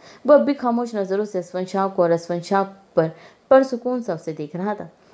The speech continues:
वहाँ मौजूद तमाम लोग इंतहाई तहज्जुस का शिकार हुए इन दोनों को देख रहे थे। अगर वो ढीठ थी तो मुकाबिल भी अपनी बात मनवाने में आगे था।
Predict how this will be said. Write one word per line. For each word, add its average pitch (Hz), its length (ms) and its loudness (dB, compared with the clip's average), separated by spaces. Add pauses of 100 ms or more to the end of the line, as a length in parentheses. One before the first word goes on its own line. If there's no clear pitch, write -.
(180)
वहाँ 247 220 6
मौजूद 220 320 0
तमाम 190 360 -2
लोग 185 140 -2
इंतहाई 180 360 -4
तहज्जुस 190 460 -2
का - 140 -2
शिकार 156 340 -4
हुए 170 180 -4 (320)
इन 196 140 6
दोनों 170 240 4
को 170 100 0
देख 160 180 -2
रहे 170 120 2
थे। 190 100 4
अगर 170 220 4
वो 160 120 0
ढीठ 165 560 -2
थी 220 160 4
तो 190 120 0
मुकाबिल 170 440 2
भी 170 120 0
अपनी 165 220 -4
बात 175 380 0
मनवाने 156 400 -6
में 160 200 -8 (440)
आगे 214 300 2
था। - 220 -14